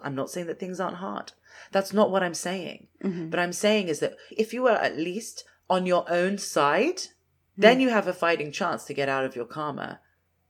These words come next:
Speaker 1: If you're working against yourself, then you're already in separation. So how the fuck are you gonna get out of separation?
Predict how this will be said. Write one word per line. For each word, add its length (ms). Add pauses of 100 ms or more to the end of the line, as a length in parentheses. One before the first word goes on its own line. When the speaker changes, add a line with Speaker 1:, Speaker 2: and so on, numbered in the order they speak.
(120)
Speaker 1:
If 120
you're 100
working 320
against 320
yourself, 300
then 140
you're 260
already 380
in 100
separation. 580
So 80
how 160
the 80
fuck 320
are 40
you 60
gonna 180
get 180
out 180
of 60
separation? 760